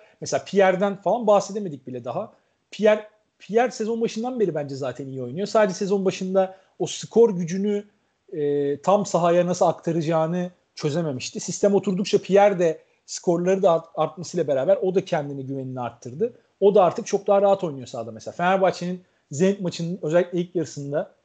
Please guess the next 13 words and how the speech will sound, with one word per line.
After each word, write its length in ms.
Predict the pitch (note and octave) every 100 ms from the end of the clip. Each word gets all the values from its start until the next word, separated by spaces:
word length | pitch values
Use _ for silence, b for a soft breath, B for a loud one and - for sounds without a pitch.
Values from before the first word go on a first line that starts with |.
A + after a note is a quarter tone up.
| _
hatta 240 | D#3 - E3
ikinci 320 | - D#3+ E3+
yarıda 240 | D#3 C#3
birkaç 280 | B2 B2+ -
pozisyon 380 | B2 - B2+ A#2
vardı. 280 | A2 D3 -
En 100 | G3+
önemli 240 | G3 E3+ D3+
stratejilerinden 640 | E3+ D#3+ C#3+ D#3 D#3 D#3+
bir 60 | F3+
tanesi 420 | D3+ A#2+ - C#4 _ _ _ _
Pierre'i 420 | - G#3 F3 C4+
Pangos'ta, 720 | - G#3+ G3 F3+ - B3+ B3